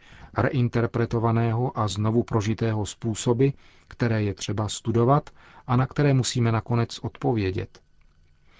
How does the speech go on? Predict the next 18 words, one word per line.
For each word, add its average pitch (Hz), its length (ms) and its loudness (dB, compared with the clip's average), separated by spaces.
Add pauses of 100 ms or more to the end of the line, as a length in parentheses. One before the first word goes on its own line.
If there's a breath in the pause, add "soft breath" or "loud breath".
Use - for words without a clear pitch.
(440 soft breath)
Avšak 113 320 2
velká, 107 500 2
podstatná 110 640 -4
zkušenost 110 500 -4
desatera 117 480 -2
přikázání 123 840 0
je 98 100 -2
tu 127 140 -4
přítomna 131 580 -2 (340)
a 104 240 2
to 151 100 0
pokládám 104 680 2
za 101 120 2
místo, 104 420 -2
které 104 360 0
je 98 120 0
třeba 101 380 -4
prohloubit. 104 720 -2